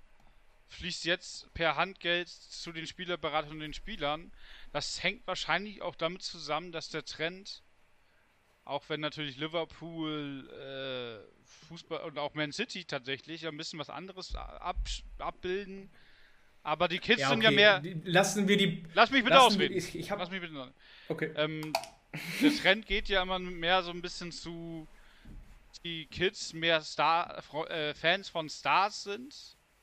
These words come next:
Speaker 1: als von Vereinen. Und das, deswegen
Speaker 2: Mhm.
Speaker 1: denke ich mal, dass es umso wichtiger ist, dass man halt bestimmte Spieler bekommt.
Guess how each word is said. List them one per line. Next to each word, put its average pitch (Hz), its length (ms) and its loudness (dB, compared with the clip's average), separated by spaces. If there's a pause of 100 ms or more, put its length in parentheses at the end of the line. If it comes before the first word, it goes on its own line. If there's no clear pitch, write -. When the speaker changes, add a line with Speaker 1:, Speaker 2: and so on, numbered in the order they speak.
(200)
Speaker 1:
als 160 160 -2
von 170 180 -8
Vereinen. 143 540 -2 (840)
Und 131 120 -12
das, - 240 -12 (100)
deswegen 156 340 -2
Speaker 2:
Mhm. 143 60 2
Speaker 1:
denke 170 160 2
ich 175 60 -10
mal, 175 120 2
dass 160 120 -8
es 151 160 -14
umso 190 380 -8
wichtiger 170 400 -4
ist, - 140 -10
dass 160 180 -10
man 151 220 -6
halt 143 400 0 (540)
bestimmte 156 420 -6
Spieler 139 300 0
bekommt. - 600 4